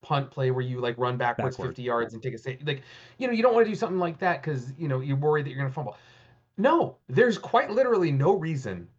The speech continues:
Speaker 1: that this should happen. You should just take a knee and end the game. That's how it works. That's how it's always worked. You win the game. Then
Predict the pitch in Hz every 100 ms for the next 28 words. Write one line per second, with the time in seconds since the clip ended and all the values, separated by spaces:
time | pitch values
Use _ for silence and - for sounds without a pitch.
0 | - 113 - 107 - - - _ _ _
1 | _ - 127 143 117 85 90 143 - 113
2 | 110 110 113 113 120 107 107 104 101 98
3 | 101 95 92 - 101 101 110 104 101 104
4 | 92 98 92 98 95 95 95 95 - -
5 | - - 120 110 95 92 90 85 - -
6 | - _ 165 277 330 294